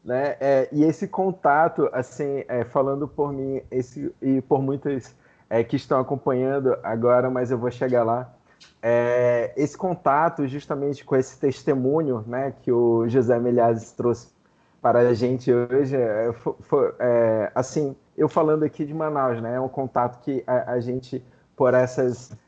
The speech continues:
é, por essa barreira da distância, né,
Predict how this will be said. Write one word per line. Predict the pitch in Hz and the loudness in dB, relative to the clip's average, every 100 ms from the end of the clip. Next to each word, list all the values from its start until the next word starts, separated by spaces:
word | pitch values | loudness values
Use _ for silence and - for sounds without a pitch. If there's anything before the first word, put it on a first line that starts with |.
| _ | _
é, | - 120 110 - - | -2 0 0 -8 -4
por | 156 | 0
essa | 139 135 147 | 2 2 0
barreira | 143 135 107 156 151 123 113 - _ _ 120 | 0 0 2 2 4 2 0 -8 _ _ -4
da | 123 | -2
distância, | 120 120 - - 147 220 - 127 | -2 -6 -8 -4 -2 -2 -4 -6
né, | 127 170 | -6 -8